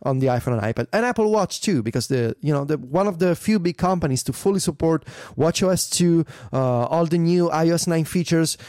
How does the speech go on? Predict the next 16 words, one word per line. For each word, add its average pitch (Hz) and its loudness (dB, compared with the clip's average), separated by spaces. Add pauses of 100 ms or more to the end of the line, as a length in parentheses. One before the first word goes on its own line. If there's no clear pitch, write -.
(120)
uh, 117 0
three 170 0
D 170 0
Touch, 151 0 (340)
iPad 160 0
multitasking. 151 -2 (200)
Um, 123 -2 (140)
it, 156 -2
Microsoft 202 -2
is 175 -2
really 185 0
being, 147 0
you 175 2
know, 156 2
uh, 131 -4
the, 101 -12